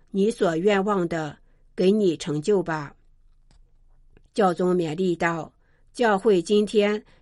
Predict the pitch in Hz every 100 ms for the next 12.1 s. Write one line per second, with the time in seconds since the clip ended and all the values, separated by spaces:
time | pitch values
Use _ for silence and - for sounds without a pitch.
0 | - 196 180 170 185 196 226 240 - 269
1 | 254 247 170 160 151 - 208 170 190 196
2 | 208 - _ - 165 160 - - 208 214
3 | 196 147 143 190 208 - 170 151 - _
4 | _ _ _ - 202 180 165 185 196 220
5 | 185 160 208 196 196 202 180 160 151 -
6 | - 202 180 214 165 151 196 208 214 156
7 | - _ _ _ - 165 180 180 156 156
8 | - 202 202 220 214 170 151 156 160 -
9 | 165 156 151 - _ _ _ _ _ _
10 | 196 196 208 202 175 156 - 220 196 170
11 | 165 170 175 196 220 226 226 214 220 208
12 | 160